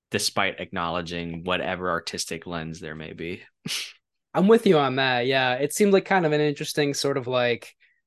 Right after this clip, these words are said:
Speaker 2: Hitchcock on the psychoanalyst's couch, like, laying bare his demons or whatever, but it doesn't really
Speaker 1: Yeah.
Speaker 2: make for a great movie, you know?
Speaker 1: <laughs>
Speaker 2: I was gonna say, we didn't talk about the special effects in The Birds at all, which I really wanted to do.
Speaker 1: I know. We kind of, like, tiptoed around them.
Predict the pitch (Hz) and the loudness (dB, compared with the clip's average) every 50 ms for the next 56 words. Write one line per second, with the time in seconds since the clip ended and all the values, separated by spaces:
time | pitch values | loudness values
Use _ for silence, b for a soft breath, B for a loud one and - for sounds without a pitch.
0 | _ _ _ - 175 165 - - - 147 135 135 135 - 139 135 135 131 - - | _ _ _ -4 -2 -2 -2 0 2 2 2 2 2 0 0 0 0 -2 2 2
1 | 143 139 - 123 123 120 127 139 151 160 160 160 - - - - - 175 170 170 | 2 2 2 0 0 0 2 2 6 4 4 4 2 -10 -4 0 2 2 2 2
2 | 170 - - 147 131 120 135 135 139 135 135 135 131 135 123 139 139 135 139 135 | 0 -2 -2 -2 -2 -2 0 0 2 2 2 0 -2 0 0 2 2 2 0 -2
3 | 135 123 131 123 127 135 139 143 139 151 151 151 147 147 143 156 156 147 151 165 | -4 -2 -2 -2 0 0 0 2 2 4 4 6 4 6 6 6 4 4 4 2
4 | 160 156 214 202 220 202 170 165 156 143 139 143 - - 151 135 127 120 135 127 | 4 4 4 4 4 0 0 0 -2 -2 -2 -4 -4 -4 -4 -4 -2 -2 -2 -2
5 | 127 123 127 127 120 107 107 104 104 107 110 117 110 _ _ _ - 170 - - | -2 -2 -4 -4 -6 -6 -8 -8 -8 -8 -8 -8 -10 _ _ _ -4 -4 -4 -4
6 | _ - - - - - _ - - _ _ _ _ - _ _ _ _ _ _ | _ -4 -4 -4 -4 -8 _ -8 -8 _ _ _ _ -20 _ _ _ _ _ _
7 | _ _ _ _ _ _ _ _ _ _ _ _ _ - 190 190 - 185 156 - | _ _ _ _ _ _ _ _ _ _ _ _ _ 4 4 4 4 0 2 4
8 | 170 160 156 165 202 196 175 - 175 160 - 143 151 147 - 147 - - 160 160 | 4 4 8 8 8 6 8 4 2 2 4 4 2 2 2 -2 -2 2 2 2
9 | 160 - 170 147 - - 170 202 202 - 170 127 117 110 120 117 120 117 127 117 | 2 0 -2 -2 2 4 2 2 2 0 -6 -6 -4 -6 -6 -6 -4 -6 -4 -4
10 | 120 120 120 123 123 120 - 139 139 139 139 139 139 139 139 135 135 135 135 143 | -2 -2 0 -2 -2 0 2 2 4 4 4 2 2 2 0 -2 -2 0 0 -2
11 | 123 110 _ _ _ _ _ _ _ _ - 135 131 135 127 120 120 117 107 107 | -2 -2 _ _ _ _ _ _ _ _ 0 2 4 4 6 4 4 4 2 2
12 | 101 98 98 98 98 95 98 117 120 - 139 147 143 139 123 120 123 117 107 98 | 4 4 4 4 4 2 0 -2 -2 0 0 2 2 2 4 4 4 4 4 2
13 | - _ _ _ _ _ _ _ _ _ _ _ _ _ _ _ - - 117 110 | -4 _ _ _ _ _ _ _ _ _ _ _ _ _ _ _ -6 -6 -6 -6
14 | - 117 107 104 98 95 95 95 92 92 92 87 92 92 90 90 87 87 | -4 -2 -2 0 0 0 0 0 0 0 -2 -2 -4 -4 -4 -4 -8 -10